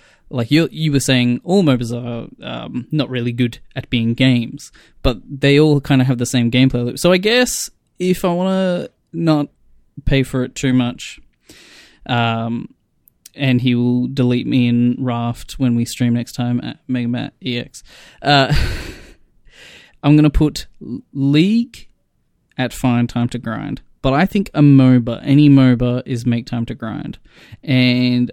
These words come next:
I think we can all agree that Smite might be the best one for a more,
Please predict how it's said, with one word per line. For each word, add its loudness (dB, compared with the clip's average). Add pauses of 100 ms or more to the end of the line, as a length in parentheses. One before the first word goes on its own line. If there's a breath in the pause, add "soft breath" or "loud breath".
I -2
think -2
we -6
can 0
all 2
agree -4
that -8
Smite -2
might 0
be 2
the 2
best -2
one 0
for -4
a -2
more, 2